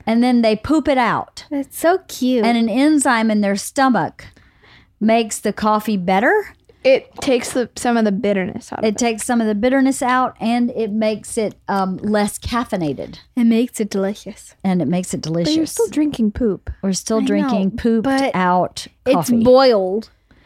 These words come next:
Speaker 1: Yeah.
Speaker 3: But it's
Speaker 2: Fine.
Speaker 3: pooped,
Speaker 2: It doesn't have
Speaker 3: Isla.
Speaker 2: any diseases in it.
Speaker 1: It was delicious. Maybe it has extra protein 'cause it was pooped.
Speaker 2: <laughs> It's like eating
Speaker 1: You think so?
Speaker 2: flies. <laughs>
Speaker 1: Ooh, ooh.
Speaker 3: Poop.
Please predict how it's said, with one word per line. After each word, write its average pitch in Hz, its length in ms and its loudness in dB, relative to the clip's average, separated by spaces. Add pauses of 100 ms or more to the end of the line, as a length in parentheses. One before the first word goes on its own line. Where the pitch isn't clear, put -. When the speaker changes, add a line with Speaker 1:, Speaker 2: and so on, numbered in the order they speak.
(140)
Speaker 1:
Yeah. 165 160 -4
Speaker 3:
But 233 120 2
it's 226 100 -2
Speaker 2:
Fine. 208 260 2
Speaker 3:
pooped, 220 260 2
Speaker 2:
It 220 60 -2
doesn't 277 220 4
have 311 140 4
Speaker 3:
Isla. 262 100 4
Speaker 2:
any 233 100 4
diseases 202 680 -2
in 202 120 -6
it. 196 40 0
Speaker 1:
It 359 40 6
was 349 120 4
delicious. 294 680 2 (840)
Maybe 381 200 6
it 403 160 6
has 359 180 4
extra 330 300 2
protein 277 500 2
'cause 208 200 0
it 202 100 2
was 190 140 0
pooped. - 420 -2
Speaker 2:
<laughs> - 20 -2
It's 285 800 0
like 220 220 0
eating 202 240 -2
Speaker 1:
You 196 160 -4
think 196 40 0
so? 190 160 0
Speaker 2:
flies. 240 920 2
<laughs> - 100 -16
Speaker 1:
Ooh, 160 960 0 (240)
ooh. 392 320 2 (100)
Speaker 3:
Poop. - 400 -6